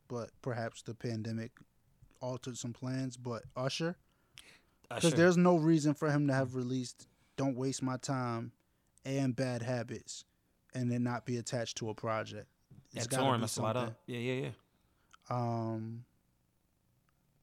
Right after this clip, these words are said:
Speaker 1: I definitely expect Kendrick to drop something in twenty twenty-one.
Speaker 2: When Kendrick season come, it's gonna be insane. Kendrick is my goat.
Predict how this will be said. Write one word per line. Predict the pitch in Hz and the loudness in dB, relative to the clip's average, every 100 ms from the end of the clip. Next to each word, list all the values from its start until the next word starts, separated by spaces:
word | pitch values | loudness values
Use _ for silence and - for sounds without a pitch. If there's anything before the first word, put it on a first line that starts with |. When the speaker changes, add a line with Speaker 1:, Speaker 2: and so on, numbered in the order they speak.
| _ | _
Speaker 1:
I | 143 | -8
definitely | 120 127 - 123 | -4 -4 -2 -4
expect | 117 - 123 113 - | -4 -6 -6 -6 -4
Kendrick | 135 117 113 | -2 -2 -4
to | - | -8
drop | 113 110 - | -6 -6 -6
something | 117 110 110 | -8 -8 -8
in | 107 | -8
twenty | - 113 110 | -8 -8 -8
twenty-one. | 113 110 | -8 -6
Speaker 2:
When | 110 | 0
Kendrick | 156 151 151 | 0 0 -2
season | - 143 131 | -2 -2 -2
come, | 127 131 | 0 0
it's | 123 | 0
gonna | 123 113 | -2 -2
be | 113 | -2
insane. | 107 - 120 113 101 104 _ _ | -4 -4 -2 -4 -6 -12 _ _
Kendrick | - 131 123 | -4 -2 -2
is | 110 | -2
my | 113 113 | -2 -4
goat. | 113 113 107 - | -4 -4 -6 -12